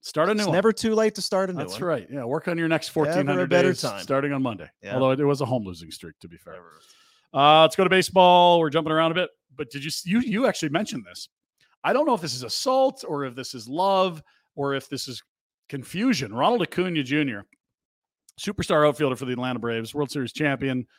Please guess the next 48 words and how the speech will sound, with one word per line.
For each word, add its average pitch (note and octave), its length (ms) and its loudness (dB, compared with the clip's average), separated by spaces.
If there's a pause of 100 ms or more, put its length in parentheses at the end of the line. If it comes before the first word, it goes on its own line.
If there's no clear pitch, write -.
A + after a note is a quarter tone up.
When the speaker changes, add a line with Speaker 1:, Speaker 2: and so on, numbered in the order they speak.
(400)
Speaker 1:
does D3 200 2
everything. C3 440 2 (100)
He B2 100 -6
hits, C#3 260 0
he A#2+ 100 -10
steals A#2+ 280 -8
bases, B2+ 540 -4
home C3 200 -4
runs, C3 280 -4
whatever. B2+ 440 0 (400)
Uh, C#3+ 180 0 (120)
uh, - 60 -2 (220)
what, B3 240 2
what's A#4+ 180 0
happening C#4+ 340 2
here? B2 80 -4
Can E3+ 100 -6
you A3+ 80 2
walk B3 200 6
us C4+ 100 -6
through C4 120 -2
this? F#3 140 -4
Is D#3 80 -8
fan B3 360 0
video G3+ 320 4
of B2+ 80 -2
him D3 160 2
in C3 80 -4
center F3+ 280 -2
field, C#3+ 300 -2
I G#2 40 -8
believe. E2+ 240 -14 (240)
Speaker 2:
Yeah, G3 240 -2
so, E3 220 -2
I - 20 2
mean, E3+ 140 -2
he's, E3+ 420 -4
he's - 140 -16
always D3 200 2
got C3+ 180 -2
the A#2 80 -4
yellow, A#2 440 2 (320)
the B2+ 60 -8
yellow G#2 260 -2
on. F#2+ 220 -14
So G#2 120 -8
the, A2 380 -8
so C#3+ 320 0